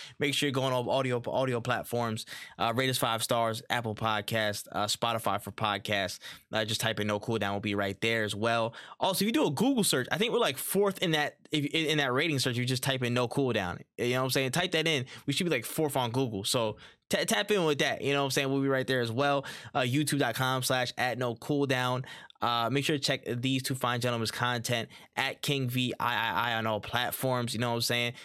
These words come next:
Especially a lot of weekly posts on I G. So make sure you check 'em out there and show 'em some love. You know what I'm saying? Uh, make sure you check out W O T A K U Wotaku Channel. That's W O T A K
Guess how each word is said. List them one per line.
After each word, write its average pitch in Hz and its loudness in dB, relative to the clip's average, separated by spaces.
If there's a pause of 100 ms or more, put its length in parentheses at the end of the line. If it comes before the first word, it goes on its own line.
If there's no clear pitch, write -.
Especially 131 0
a - 0
lot 113 2
of 113 0
weekly 123 -2
posts 120 -2
on 107 -2
I 110 2
G. 113 -2
So 110 0
make 107 -2
sure 107 -4
you 104 -2
check 120 -2
'em 120 0
out 101 -2
there 113 -2
and 110 -4
show 110 -4
'em 104 -4
some 95 -4 (100)
love. 151 0 (280)
You 131 -4
know 131 0
what 131 0
I'm 123 0
saying? 135 2 (240)
Uh, 127 0
make 143 0
sure 151 0
you 139 -2
check 135 0
out 131 2
W 127 0
O 117 0
T 127 0
A 120 0
K 131 -2
U 120 0
Wotaku 123 -2
Channel. 123 0
That's 104 0
W 123 0
O 117 0
T 113 -2
A 107 0
K 131 -2